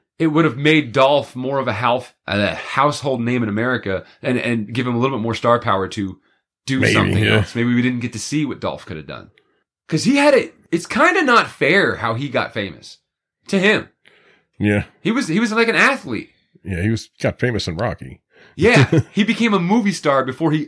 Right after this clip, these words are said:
Speaker 1: ever became an actor.
Speaker 2: Yeah.
Speaker 1: And he, that's what he, that's one of his quotes.
Speaker 2: Yeah.
Speaker 1: <laughs> It's true. That was his first movie, was Rocky. It was a blockbuster,
Speaker 2: Which didn't really
Speaker 1: huge
Speaker 2: do, I mean, it, it made him recognizable, but it didn't do much for him as far as him being an actor, 'cause he did,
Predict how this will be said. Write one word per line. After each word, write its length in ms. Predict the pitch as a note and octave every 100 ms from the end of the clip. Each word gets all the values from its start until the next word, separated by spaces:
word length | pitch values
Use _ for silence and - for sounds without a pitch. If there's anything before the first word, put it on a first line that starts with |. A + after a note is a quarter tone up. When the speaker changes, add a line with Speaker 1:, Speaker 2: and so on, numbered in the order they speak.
| -
Speaker 1:
ever 220 | F3+ G3
became 320 | F3+ F#3+ F3
an 80 | D3
actor. 340 | B2 G2 C#2 -
Speaker 2:
Yeah. 260 | G#2+ G2 -
Speaker 1:
And 160 | - E3
he, 60 | F3
that's 180 | F#3+
what 80 | G3+
he, 60 | E3
that's 100 | E3
one 100 | F3
of 40 |
his 80 | C3+
quotes. 400 | - C#3 F2+ - -
Speaker 2:
Yeah. 300 | G2+ G#2+ G#2 -
Speaker 1:
<laughs> 100 | -
It's 460 | C#3 D#3 E3 F#3+ F#3+
true. 420 | D#4 - - G2+
That 100 | A2
was 120 | F3 A3
his 100 | G3+
first 240 | C#4 C#4+
movie, 300 | C#4+ E4 G3+
was 220 | C#3+ C#3
Rocky. 460 | F3 A3 B3+ D3 G#2
It 40 |
was 160 | B2 D3
a 60 |
blockbuster, 560 | A#2+ - E3+ F#3 G3+ -
Speaker 2:
Which 200 | D3+ -
didn't 320 | C#3+ F3 C#3+
really 220 | C#3 C3
Speaker 1:
huge 60 | A2
Speaker 2:
do, 260 | B2 A2+ G#2 -
I 60 |
mean, 240 | C#3 E3 C#3+
it, 180 | D3 -
it 220 | D#3 C3+ _ _ _ _ -
made 280 | B2+ F#3 E3+
him 200 | C#3+ A#2
recognizable, 960 | A2+ C3+ A#2+ G#2 G#2 B2 G#2 G2 G2
but 140 | F#2 G2
it 100 | G2+
didn't 320 | C#3+ A2+ G2
do 180 | A#2 G#2+
much 240 | G#2 G#2+
for 140 | - G#2+
him 100 | G2
as 100 | F2+
far 180 | A2 G#2
as 120 | F#2
him 120 | G#2
being 200 | F#2+ F#2+
an 100 | F2+
actor, 300 | A2+ G#2+ E2+
'cause 300 | - E2+ D#2+
he 100 | A2+
did, 180 | G#2+